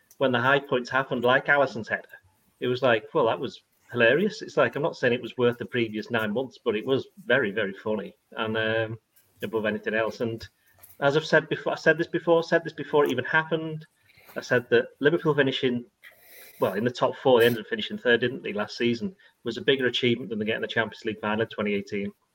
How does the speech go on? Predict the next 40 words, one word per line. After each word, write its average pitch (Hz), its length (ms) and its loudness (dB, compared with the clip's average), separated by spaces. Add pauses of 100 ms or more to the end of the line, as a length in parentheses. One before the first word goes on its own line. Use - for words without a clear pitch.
(120)
remember 120 160 0
saying 113 260 2
that 113 140 -2
in, 113 40 -6
like, 104 220 -4
January, 101 340 -2
February 104 280 0
if 101 100 -6
they 107 80 -6
did 98 160 -2
it, 101 140 -4 (400)
and 104 180 -4
there's 110 160 0
been 107 160 -4
nothing 107 220 -4
to - 100 -16
change 104 200 0
my 107 60 -2
mind 104 260 -2
on 113 120 -2
that. 98 160 -6 (280)
And 131 80 0
if 117 80 2
anything, 131 320 2
this 120 200 0
season 107 280 2
they've 110 120 -4
kind 117 240 2
of 110 120 0
been, 120 300 2 (1040)
what 139 120 4
is 131 120 4
it, 143 120 4
over, 147 540 6 (640)
overachieved 160 600 4
a - 20 8
little 226 200 6
bit, 285 160 -4 (340)
I 147 120 2
think. 180 280 -6